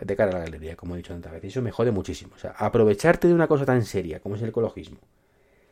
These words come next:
para, mm, ir de guays sin serlo,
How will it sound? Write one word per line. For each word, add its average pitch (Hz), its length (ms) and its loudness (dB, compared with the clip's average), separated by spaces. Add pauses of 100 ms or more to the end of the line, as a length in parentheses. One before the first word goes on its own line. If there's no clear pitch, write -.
(260)
para, 98 480 0
mm, 98 380 -4 (160)
ir 135 180 2
de 170 100 4
guays 92 520 0 (320)
sin 101 200 -6
serlo, 185 420 4